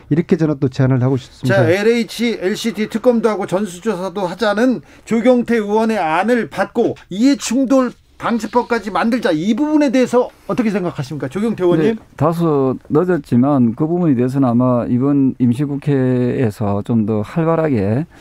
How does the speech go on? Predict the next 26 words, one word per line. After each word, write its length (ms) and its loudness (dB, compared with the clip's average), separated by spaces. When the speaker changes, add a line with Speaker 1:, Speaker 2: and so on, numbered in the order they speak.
Speaker 3:
어, 160 -2
논의를 480 2
해서 400 0
이 40 0
Speaker 2:
네. 120 2
Speaker 3:
부분이 240 2
잘 320 0
관철되기를 840 -2
진심으로 360 -2
바랍니다. 340 -8
Speaker 2:
조경태 380 4
의원도 440 4
다 160 2
받았어요, 380 2
조경태 300 -4
의원님. 280 -2
Speaker 1:
예, 160 2
더불어요. 600 4
Speaker 2:
네, 80 2
네. 60 -6
Speaker 1:
우리 260 2
저, 280 0
제, 200 0
우리 280 0
보면은, 640 0
어, 720 0